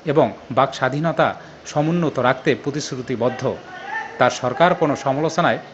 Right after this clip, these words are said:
বিরক্ত হয় না এবং বরং সমালোচনার জন্য আমন্ত্রণ জানায়। রেমিটেন্সের প্রভাব বে-, বেড়েছে রিজার্ভ। দেশে রেমিটেন্সের প্রভাব বেড়েছে। প্রবাসীরা এখন গত কয়েক মাসের তুলনায়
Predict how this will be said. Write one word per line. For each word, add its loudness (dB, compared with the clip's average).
বিরক্ত 2
হয় 0
না 0
এবং 2
বরং 6
সমালোচনার 0
জন্য -2
আমন্ত্রণ -2
জানায়। -2
রেমিটেন্সের 4
প্রভাব 2
বে-, 2
বেড়েছে 2
রিজার্ভ। 2
দেশে 4
রেমিটেন্সের 4
প্রভাব 2
বেড়েছে। -2
প্রবাসীরা 0
এখন -4
গত 0
কয়েক 2
মাসের -6
তুলনায় 0